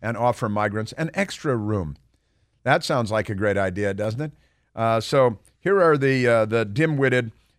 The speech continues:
have the dim-witted governor, who is a dim-witted Democrat, and the dim-witted lieutenant governor, who is also, coincidentally,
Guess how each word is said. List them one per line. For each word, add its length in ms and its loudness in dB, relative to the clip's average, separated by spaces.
have 240 0
the 180 0
dim-witted 600 2
governor, 440 0
who 160 0
is 140 -2
a 180 0
dim-witted 440 -2
Democrat, 520 -4
and 360 -2
the 280 -2
dim-witted 640 0
lieutenant 560 0
governor, 400 -4
who 180 -2
is 280 -4
also, 500 0
coincidentally, 800 -2